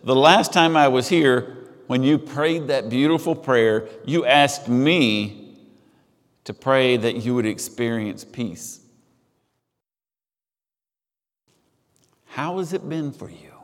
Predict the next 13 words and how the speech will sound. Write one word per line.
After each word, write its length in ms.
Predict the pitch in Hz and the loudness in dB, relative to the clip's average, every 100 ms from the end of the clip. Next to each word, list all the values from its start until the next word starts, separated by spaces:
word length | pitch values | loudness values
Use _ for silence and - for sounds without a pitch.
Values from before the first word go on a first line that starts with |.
| _ _ _ _ _ _ _ _ _ _ - | _ _ _ _ _ _ _ _ _ _ -10
How 320 | 147 196 233 | 0 4 6
has 120 | 208 | 6
it 220 | 214 170 | 4 4
been 240 | 180 190 185 | 0 0 0
for 180 | 147 | -2
you? 320 | 143 120 110 107 | 0 2 2 0
Have 140 | 110 | 0
you 120 | 131 | -2
had 340 | 117 131 139 165 | -2 -2 -2 0
any 260 | 151 156 | -2 -4
sense 400 | 151 156 151 147 | -8 -4 -4 -4
of 240 | 151 147 - | -10 -12 -12
peace 560 | 151 156 156 - - | -10 -10 -12 -18 -20